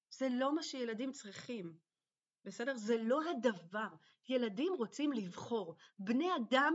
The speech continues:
רוצים לבחור. בסדר? הם רוצים לבחור, זה טבע האדם. ואז עכשיו אנחנו צריכים לראות איפה אנחנו מעניקים בחירה, לפי הגיל של הילד, לפי היכולות שלו, מ-, לא מבין מיליון דברים, כי הם לא מסוגלים להכיל את כל הדבר הזה,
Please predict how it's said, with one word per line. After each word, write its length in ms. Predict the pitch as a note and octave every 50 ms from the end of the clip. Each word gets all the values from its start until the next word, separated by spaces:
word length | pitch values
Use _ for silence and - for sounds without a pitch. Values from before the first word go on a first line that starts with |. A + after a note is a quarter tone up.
| F#4+ G4
רוצים 380 | C#4+ A#3 A3 - - B3+ C4 C4
לבחור. 600 | A3+ F#3 F3 - - - A#3+ A#3+ A3 F3 D#3 D3+ - _ _ _ _ _ _ _ _ _ _ _ _ _
בסדר? 380 | G3 F#3 F3+ - G#3+ A#3 C4+ D4 C#4+ -
הם 140 | G#3 F#3+ F#3+
רוצים 580 | F3+ F#3 G3 F#3+ G3 - - - D#4 F4+ G4+ G4+ F4 D4
לבחור, 420 | B3+ G3+ - - B3+ C4+ A#3+ G#3
זה 180 | F#3 F#3 G#3 G#3 - - _
טבע 360 | - C4 D4 D#4+ C#4+ D#4+ E4 -
האדם. 920 | B3+ A#3+ - A3 A3 A3+ G3+ F3+ F3 F#3+ A3+ B3 D4+ D#4+ D4 A#3 E3+ D3 D3 C#3+ - _ _ _ _ _ _ _ _ _ _ _ _ _ _ _ _ _ _ _ _
ואז 340 | - F3 F#3+ G3+ C#4+ A4 G4
עכשיו 280 | F#4 D#4 - - F#4 A4 G#4 F4
אנחנו 220 | B3+ A3 - A#3
צריכים 300 | - - G#3+ - C#4+ D4+
לראות 320 | E4 F4 A4+ C#5 B4+ - - _ -
איפה 260 | B3 A#3 - C4+ B3
אנחנו 260 | A#3 A3 - B3 A#3
מעניקים 460 | A3+ A3 G#3+ G#3+ A3 G#3+ - A#3+ A3+
בחירה, 360 | G#3+ - - A3 F#3 F3 F3
לפי 240 | F3 G#3+ - - C4
הגיל 220 | B3+ G#3+ G3+ G3 F#3
של 180 | - - F#3 F3+
הילד, 400 | E3+ F3 E3+ E3 E3+ E3+ E3+ F#3+
לפי 240 | G3+ G3+ - A3+
היכולות 480 | A3 A3 A3 - - A#3 G#3 F3+ F3+ F3+
שלו, 380 | - F3+ F3 E3+ E3+ E3+ E3 - - _ _ -
מ-, 80 | A3 A3 - _ _ _ -
לא 160 | A3 A#3 B3
מבין 380 | C4 C4+ C4 G#3+ A#3+ A#3+ A#3+ A#3 -
מיליון 500 | A3+ A#3 A#3 A3 A3 A3+ A3+ A3 A3 G#3+
דברים, 320 | G#3 G#3 A3 G#3+ A#3 A#3
כי 120 | A3+ - G#3+
הם 80 | G3+
לא 100 | G3+ G3+
מסוגלים 480 | G#3+ G#3+ - B3 A3+ A#3+ A#3+ C4+ E4 F#4
להכיל 340 | F#4+ E4 - - A3+ G3+ G3+
את 80 | G3+
כל 160 | - - F#3
הדבר 280 | F#3 F#3 F#3 F#3 F#3+ F#3+
הזה, 160 | F#3+ F#3+ G#3+